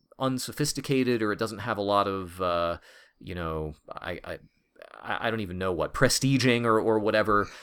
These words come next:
Speaker 1: Uh, basically with this, I mean, you do progress to unlock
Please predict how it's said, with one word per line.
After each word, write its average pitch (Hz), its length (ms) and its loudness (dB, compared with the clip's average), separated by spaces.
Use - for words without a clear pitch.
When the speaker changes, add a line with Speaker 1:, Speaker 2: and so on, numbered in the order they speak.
Speaker 1:
Uh, 104 400 6
basically 170 580 4
with 143 160 2
this, 170 320 4
I 127 100 0
mean, 139 140 0
you 139 100 0
do 220 280 -2
progress 156 480 0
to - 140 -6
unlock 131 520 0